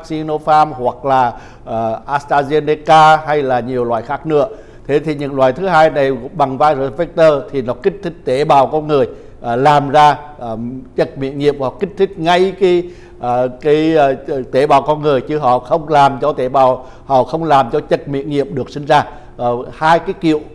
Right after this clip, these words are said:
chữa trị, hai cái kiểu chích ngừa đó nó khác nhau, cho nên nếu chích hai loại như vậy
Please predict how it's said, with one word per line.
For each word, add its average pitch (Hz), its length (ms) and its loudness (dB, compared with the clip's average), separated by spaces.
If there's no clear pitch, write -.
chữa 175 180 2
trị, 147 320 2
hai 160 200 2
cái 190 140 -2
kiểu 165 280 -2
chích 202 160 -4
ngừa 147 180 -2
đó 131 320 0
nó 160 120 0
khác 165 280 0
nhau, 165 260 2
cho 160 80 -2
nên 156 260 -2
nếu 131 140 0
chích 185 300 -2
hai 190 200 0
loại 135 220 2
như 160 120 -6
vậy 131 220 2